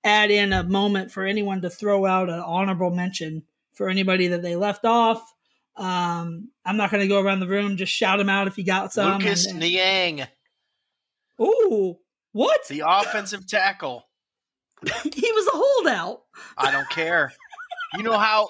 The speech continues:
Speaker 2: you know how good our offensive line would have been if he wouldn't have been a holdout? It pissed me
Speaker 1: Yeah.
Speaker 2: off.
Speaker 1: Yeah, I get it. I'm, I'm hoping he has a big year
Speaker 2: Oh.
Speaker 1: this year 'cause we need it.
Speaker 2: Oh, he, he better, or I'm driving to Kansas City and I'm breaking some kneecaps.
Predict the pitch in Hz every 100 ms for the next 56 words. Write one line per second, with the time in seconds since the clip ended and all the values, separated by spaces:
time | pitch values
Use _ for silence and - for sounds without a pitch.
0 | - 160 233 240 220 208 190 208 196 196
1 | 196 208 190 180 185 196 190 185 156 135
2 | 175 202 190 165 - 196 185 175 175 180
3 | 160 190 196 202 220 - _ _ _ _
4 | _ _ _ _ _ _ _ _ _ _
5 | _ _ - - 659 807 807 1047 740 740
6 | 719 1047 - - - - - - _ -
7 | _ _ 143 - 214 330 403 370 349 311
8 | 269 - - 381 359 330 269 247 330 269
9 | 240 - 285 254 269 254 240 320 349 269
10 | 285 277 240 269 277 262 277 277 - 262
11 | 214 196 226 302 277 196 165 139 - 247
12 | - 539 165 - 120 202 - 185 214 151
13 | 131 131 143 160 156 156 139 - 160 139
14 | - 185 160 135 123 135 135 127 - 123
15 | 143 131 113 95 - -